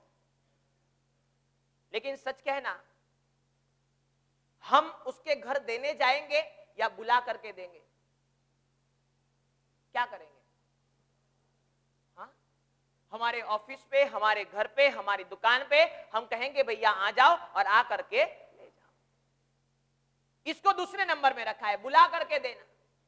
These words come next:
हम सामने ढूंढने के लिए नहीं गए, हम सामने से देने के लिए नहीं गए,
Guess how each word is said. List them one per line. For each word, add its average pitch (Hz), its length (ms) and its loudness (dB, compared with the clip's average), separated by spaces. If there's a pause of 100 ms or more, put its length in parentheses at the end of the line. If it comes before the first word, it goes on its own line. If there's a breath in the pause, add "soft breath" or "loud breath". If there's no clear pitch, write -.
(600)
हम 359 120 8
सामने 339 460 2
ढूंढने 311 580 -2
के 370 120 -4
लिए 370 180 0
नहीं 359 240 0
गए, 302 440 2
हम 339 160 4
सामने 294 440 2
से 339 160 0
देने 302 280 0
के 339 160 -8
लिए 349 140 -2
नहीं 330 240 0
गए, 349 400 6